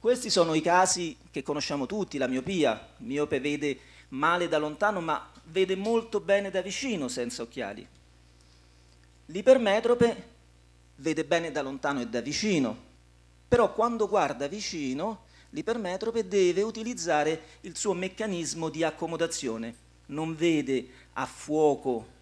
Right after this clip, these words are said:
in maniera automatica come vede l'emmetrope, l'ipermetrope deve fare uno sforzo di messa a fuoco per vedere sia da lontano e uno sforzo ancora più alto per vedere da vicino.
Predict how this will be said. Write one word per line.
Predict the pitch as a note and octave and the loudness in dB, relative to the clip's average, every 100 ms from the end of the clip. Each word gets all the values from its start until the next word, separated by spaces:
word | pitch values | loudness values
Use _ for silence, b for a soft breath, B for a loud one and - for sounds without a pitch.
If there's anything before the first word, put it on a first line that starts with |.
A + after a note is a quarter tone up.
| - | -10
in | C#3 | -6
maniera | C3+ D3+ D3 | -4 -2 0
automatica | C3 D3 C3 C3 A#2 B2 A2 A2+ G#2 B B _ | 0 -2 -2 -2 -4 -8 -6 -6 -6 B B _
come | - D#3+ C#3 | -4 -2 -2
vede | D3+ D3 B2 | -2 -2 -2
l'emmetrope, | A#2+ B2+ B2 B2+ A#2 A2+ D#3+ F#3+ A#3 A3+ b b b - | -4 -4 -2 -2 -2 -4 -6 -6 -6 -8 b b b -14
l'ipermetrope | G3+ A3+ A3 B3 G#3+ C#3+ F3 G#3 A3+ | -8 -4 -2 0 0 -4 -4 -4 -2
deve | F#3 E3 G3+ | -2 -2 -2
fare | D3+ D#3+ | -2 -4
uno | G#3 | -6
sforzo | G#3+ E3+ D3 C#3+ | -6 -4 -4 -6
di | D3 | -8
messa | D#3+ - | -8 -8
a | |
fuoco | - F#3+ C3+ B2 | -4 -2 -2 -2
per | A#2+ | -6
vedere | B2+ D3+ B2+ A2+ _ _ | -6 -4 -4 -6 _ _
sia | - - E3 B2+ | -12 -6 0 2
da | D3 | 2
lontano | A3+ A#3 B2 A2+ D3+ - b | -2 -4 -6 -6 -8 -12 b
e | F#3+ | -6
uno | G3 | -4
sforzo | G3 G3 D3 | -4 -4 -2
ancora | D#3+ G#3 G3 | -4 -2 -2
più | A#3 A3+ | 2 4
alto | C3 C3 A#2+ E3 | 4 4 -2 -4
per | F3+ | -2
vedere | F#3 E3 C3 | -2 -2 -2
da | C#3 | -4
vicino. | C#3 - G#2+ G#2 | -6 -8 -10 -12